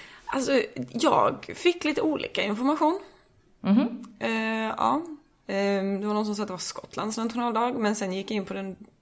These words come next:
Speaker 1: engelska Wiki-, Wikipedia och där stod det inte alls någonting om det. Men jag tror att det har med Andreasdagen att göra, för att det kan vara så att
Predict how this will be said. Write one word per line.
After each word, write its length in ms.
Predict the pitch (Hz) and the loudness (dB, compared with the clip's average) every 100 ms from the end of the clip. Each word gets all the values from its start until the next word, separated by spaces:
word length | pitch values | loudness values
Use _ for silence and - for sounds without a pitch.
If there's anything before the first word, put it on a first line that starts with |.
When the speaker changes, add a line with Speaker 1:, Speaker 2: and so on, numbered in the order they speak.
| _ | _
Speaker 1:
engelska 680 | 190 170 175 170 - 202 185 | -2 -2 -2 -6 -4 -2 -2
Wiki-, 200 | 190 - - | -2 -8 -8
Wikipedia 480 | 202 202 220 202 | -6 -4 -2 -2
och 60 | 196 | -2
där 120 | 185 | -4
stod 200 | - 196 | -4 -4
det 60 | 196 | -4
inte 160 | 196 | -4
alls 300 | - 196 - | -6 -6 -4
någonting 260 | 226 214 220 | -4 -2 0
om 80 | 208 | 0
det. 60 | 214 | 0
Men 60 | |
jag 100 | 233 | -2
tror 240 | 226 277 277 | -2 -2 0
att 80 | 269 | -2
det 80 | |
har 220 | 226 208 180 | -2 -2 -2
med 280 | 180 180 | -4 -4
Andreasdagen 760 | 190 180 190 180 160 190 196 220 | -4 -4 -4 -6 -4 -4 -2 -2
att 60 | |
göra, 120 | 214 190 | -2 -4
för 120 | - | -8
att 80 | - | -10
det 80 | |
kan 280 | 190 - 233 | -8 -6 -4
vara 100 | 220 | -4
så 200 | 202 190 | -6 -4
att 260 | 175 165 | -6 -8